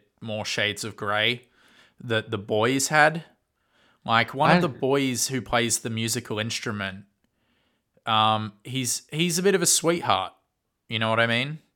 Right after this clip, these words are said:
Speaker 2: Well, he's dumb.
Speaker 1: Yeah. So he's, well, oh, he is dumb, but he's also, like, I, I guess stupidity can, you know, lead to innocence or something. But, uh, like, he doesn't seem to be the most fucked up one.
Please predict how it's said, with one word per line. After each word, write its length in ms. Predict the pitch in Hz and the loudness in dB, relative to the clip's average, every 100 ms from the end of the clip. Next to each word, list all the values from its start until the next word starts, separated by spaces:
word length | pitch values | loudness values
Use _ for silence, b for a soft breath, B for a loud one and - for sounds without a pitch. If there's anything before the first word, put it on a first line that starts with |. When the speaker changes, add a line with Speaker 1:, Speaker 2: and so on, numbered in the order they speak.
| - | -4
Speaker 2:
Well, 80 | 139 | 0
he's 200 | 160 135 | 0 -2
dumb. 720 | - - 147 120 - - 110 _ | -8 -4 0 0 -2 -10 -20 _
Speaker 1:
Yeah. 460 | - 139 113 92 90 - - _ _ _ _ _ _ _ _ _ | -2 4 4 4 -2 -14 -20 _ _ _ _ _ _ _ _ _
So 440 | - 139 127 127 127 - | -4 2 4 2 0 -8
he's, 260 | 135 143 180 | -4 -2 -2
well, 160 | 143 170 | 0 2
oh, 160 | 170 156 | 2 0
he 200 | 165 214 | -2 -2
is 160 | 208 - | 0 -2
dumb, 260 | 175 135 117 | -2 0 0
but 120 | 120 | 0
he's 160 | 120 | 0
also, 280 | 156 143 156 | 0 0 2
like, 260 | 131 123 - - 131 - | 2 0 -4 -12 -12 -10
I, 140 | - | -8
I 100 | 160 | -6
guess 220 | 156 185 185 - - | 0 2 2 0 0
stupidity 640 | - - 127 120 113 117 | -2 -2 -4 -4 -4 -4
can, 400 | - 117 107 101 104 | -4 -6 -6 -8 -6
you 100 | 110 | -4
know, 260 | 98 95 90 _ | -4 -4 -12 _
lead 320 | 113 104 101 - | -4 -2 -2 -6
to 300 | 101 95 - | -6 -6 -6
innocence 420 | 104 95 104 98 | -4 -4 -4 -8
or 80 | 107 | -8
something. 380 | 101 95 - 101 | -8 -10 -12 -6
But, 220 | 135 135 | -4 -2
uh, 80 | 143 - | -4 -2
like, 180 | 151 - | -4 -2
he 160 | 151 | -2
doesn't 380 | 143 151 151 123 | 0 0 -2 -4
seem 240 | - 131 120 | -4 -4 -6
to 100 | 123 | -4
be 160 | 117 | -4
the 180 | 110 104 | -6 -6
most 340 | 107 104 98 - | -4 -4 -6 -10
fucked 380 | - 110 - | -4 -4 -2
up 220 | 127 117 139 | -2 0 -2
one. 300 | 156 175 | -2 -2